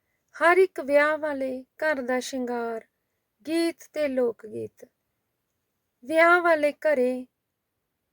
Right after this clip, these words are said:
ਵਿਆਹ ਤੋਂ ਪੰਜ, ਸੱਤ ਜਾਂ ਗਿਆਰਾਂ ਦਿਨ ਪਹਿਲਾਂ ਸਾਰੇ ਆਂਢ ਗੁਆਂਢ 'ਚ ਸੱਦਾ ਦਿੱਤਾ ਜਾਂਦਾ ਹੈ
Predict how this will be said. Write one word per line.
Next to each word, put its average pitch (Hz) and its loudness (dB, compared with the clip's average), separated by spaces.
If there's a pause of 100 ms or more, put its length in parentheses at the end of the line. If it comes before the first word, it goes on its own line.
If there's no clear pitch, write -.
ਵਿਆਹ 311 4
ਤੋਂ 277 -4 (260)
ਪੰਜ, 302 2 (260)
ਸੱਤ - -2
ਜਾਂ 269 -2
ਗਿਆਰਾਂ 262 0
ਦਿਨ 247 -4
ਪਹਿਲਾਂ 262 -8 (680)
ਸਾਰੇ 311 0 (340)
ਆਂਢ 320 4
ਗੁਆਂਢ 294 -2
'ਚ 302 -16
ਸੱਦਾ 240 -8
ਦਿੱਤਾ 233 -10
ਜਾਂਦਾ 220 -8
ਹੈ 220 -10